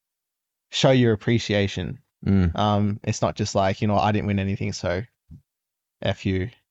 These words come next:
Speaker 2: Yeah,
Speaker 1: It's like,
Speaker 2: yeah.
Speaker 1: you still wanna show, like, "Hey, I, I, I appreciate everything you did to, to help me through the tour, and we tried, but, yeah, didn't come off," but,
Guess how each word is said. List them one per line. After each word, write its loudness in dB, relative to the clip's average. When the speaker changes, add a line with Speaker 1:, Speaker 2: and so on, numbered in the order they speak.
Speaker 2:
Yeah, 0
Speaker 1:
It's 4
like, 2
Speaker 2:
yeah. -8
Speaker 1:
you 0
still 0
wanna 0
show, -4
like, -6
"Hey, -8
I, -2
I, -2
I 0
appreciate -4
everything -4
you -4
did -8
to, -6
to -6
help 0
me -2
through -4
the -6
tour, -2
and -8
we 0
tried, 2
but, -4
yeah, -8
didn't -6
come -8
off," -10
but, -8